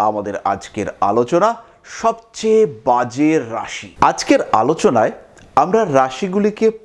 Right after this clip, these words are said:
পরপর না আলোচনা করে তত্ত্বভিত্তিক আলোচনা করব। প্রথমেই আসব অগ্নিতত্ত্ব, যেখানে মাথা গরম করবার একটা প্রবণতা দেখতে পাওয়া যায়,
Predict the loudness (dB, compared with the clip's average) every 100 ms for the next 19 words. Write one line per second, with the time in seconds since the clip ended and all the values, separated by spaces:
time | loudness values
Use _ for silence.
0 | 0 0 0 -4 -6 -4 -2 -2 -2 -4
1 | -10 -10 -14 -12 -8 -2 -2 -4 -16 _
2 | 0 0 0 -2 -2 -2 -14 -12 -10 -8
3 | -8 -8 -10 -10 -12 -16 -16 -20 _ -20
4 | -4 0 2 2 0 0 0 -2 0 0
5 | 0 -4 _ 0 0 2 0 -2 -8 -12
6 | -18 -18 _ -20 -10 0 0 2 -2 0
7 | 0 -2 -2 -6 -8 -6 0 2 2 -2
8 | -6 -6 -4 -6 -6 -10 -10 -10 -6 -4
9 | -4 -4 -4 -4 -4 -4 -6 0 0 0
10 | 0 0